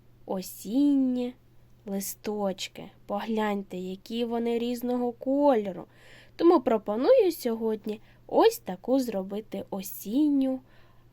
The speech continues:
аплікацію. Діти, а для роботи нам з вами знадобиться ось такі дві серветочки. На одній ми будемо змазувати шаблони клеєм, а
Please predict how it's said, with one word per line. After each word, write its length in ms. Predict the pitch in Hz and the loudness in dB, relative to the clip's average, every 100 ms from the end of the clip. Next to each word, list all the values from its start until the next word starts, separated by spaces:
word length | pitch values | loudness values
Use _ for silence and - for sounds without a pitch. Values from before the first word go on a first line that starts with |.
| _ | _
аплікацію. 1000 | - 202 196 196 190 175 185 - 202 190 - - _ _ - - - - | -10 -8 -6 -6 -8 -12 -12 -16 -16 -16 -20 -20 _ _ -4 -2 0 -2
Діти, 460 | 214 220 233 - - - | -2 0 0 -2 -10 -2
а 120 | 202 | 0
для 220 | 202 185 | 2 0
роботи 480 | 190 190 311 453 330 | 0 2 2 4 2
нам 240 | 254 269 | 2 2
з 100 | 262 | 0
вами 260 | 214 226 226 | -4 -4 -4
знадобиться 760 | 220 208 202 202 190 185 - - - - - | -6 -6 -6 -8 -10 -10 -14 -16 -20 -20 -12
ось 240 | - 453 494 | 2 4 6
такі 400 | 240 202 202 190 | 2 -2 -4 -4
дві 400 | 196 208 311 440 | -4 0 2 2
серветочки. 1080 | - - 214 190 190 185 - 214 - - 302 339 - - - | -4 -2 0 0 -4 -10 -8 -10 -8 -4 -4 -4 -16 -18 0
На 200 | 240 247 | 8 8
одній 240 | 247 269 | 10 8
ми 140 | 254 240 | 6 4
будемо 440 | 226 226 226 220 | 4 2 2 2
змазувати 760 | 220 226 226 220 208 196 190 196 | 0 0 2 2 0 -6 -4 -6
шаблони 720 | - 214 220 226 220 190 190 - | -2 -2 0 0 0 0 -6 -6
клеєм, 600 | 220 196 185 190 254 381 - - - - | 0 0 -2 -2 0 0 -4 -20 -20 0
а 280 | 233 254 | 6 8